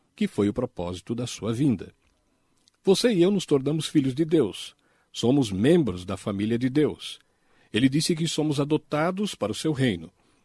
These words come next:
Ele disse que nós fomos habitados por seu Espírito e que nós temos o dom da vida eterna e que o céu é a nossa casa. Cada crente tem um relacionamento distinto, pois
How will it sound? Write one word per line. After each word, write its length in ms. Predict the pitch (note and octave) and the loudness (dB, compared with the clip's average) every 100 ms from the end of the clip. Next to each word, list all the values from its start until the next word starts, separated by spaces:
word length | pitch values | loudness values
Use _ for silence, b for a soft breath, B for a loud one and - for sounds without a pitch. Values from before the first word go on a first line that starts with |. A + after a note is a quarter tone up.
| - | -2
Ele 140 | C3 F3 | 0 2
disse 260 | G#3 G3 | 0 -2
que 100 | F3+ | -2
nós 380 | E3+ E3+ E3 - - _ | 0 2 0 -4 -16 _
fomos 560 | _ F#3 F3+ E3+ D3+ - - | _ 0 4 2 0 -6 -8
habitados 760 | - G#3 G3 - D#3+ A#2+ E2 D#2 | -4 -2 -2 0 2 2 -2 -12
por 180 | - G#2+ | -10 -8
seu 200 | - A2+ | -6 -4
Espírito 680 | - - E3 G#2+ - - - b b _ | -6 0 2 2 -2 -14 -20 b b _
e 80 | B3+ | -2
que 160 | - D#3+ | 2 2
nós 300 | C3+ G#2+ - | 2 0 -2
temos 480 | D#3 F#3 G3 D3+ G#2+ | 0 2 4 2 0
o 60 | |
dom 340 | F2+ A2+ C3 A2+ | 0 2 2 0
da 100 | F#2 | -2
vida 260 | F#2+ C#3+ | -4 -4
eterna 580 | D#3+ G#2 G2 A#2 E3+ E3+ b b - | -4 -2 -2 -2 -2 -4 b b -2
e 80 | |
que 160 | C#3 A3 | 2 2
o 80 | F3+ | 2
céu 560 | - - C#3+ C3 D#2+ - | 0 0 2 0 -2 -4
é 100 | C3 | -2
a 120 | C3+ | -2
nossa 420 | F2+ G2+ C3+ - - | -2 -4 -4 -6 -8
casa. 500 | - E2 E2+ - - _ _ _ _ _ _ _ | -12 -12 -12 -18 -20 _ _ _ _ _ _ _
Cada 240 | B2 C3+ D3 | 0 2 2
crente 420 | D#3+ E3 E3 D#3 | 2 2 2 2
tem 140 | D3 | 2
um 80 | C#3+ | 2
relacionamento 680 | A#2+ B2+ - A2+ G2 G#2 A#2+ | 0 -2 -4 -4 -4 -4 -6
distinto, 560 | B2 - - E2+ D#2 | -6 -8 -10 -10 -12
pois 520 | D#2+ A#2+ A#2 A2+ G#2+ | -8 -2 0 0 -4